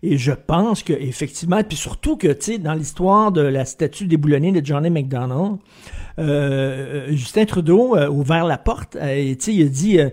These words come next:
c'est vrai qu'il est temps peut-être de revoir l'héritage de tous les premiers ministres pour voir s'il mérite d'être, euh, d'être glorifié, d'avoir une statue,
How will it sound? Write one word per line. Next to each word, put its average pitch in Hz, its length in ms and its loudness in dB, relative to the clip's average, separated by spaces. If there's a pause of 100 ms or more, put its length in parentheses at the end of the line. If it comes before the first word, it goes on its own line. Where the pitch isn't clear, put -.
(220)
c'est - 180 -2
vrai 170 240 2
qu'il 170 220 2
est 156 180 4
temps 196 220 2
peut-être 175 360 -2
de 156 100 0
revoir 151 800 2
l'héritage 160 680 -2
de 139 100 -4
tous 302 380 -4
les 190 120 2
premiers 151 340 0
ministres 135 500 -4 (340)
pour 165 140 -4
voir 185 400 4
s'il 180 260 0
mérite 165 460 2
d'être, 147 320 -2
euh, 135 200 -2 (280)
d'être 131 180 -4
glorifié, 185 640 2
d'avoir 165 320 0
une 175 80 0
statue, 185 520 -4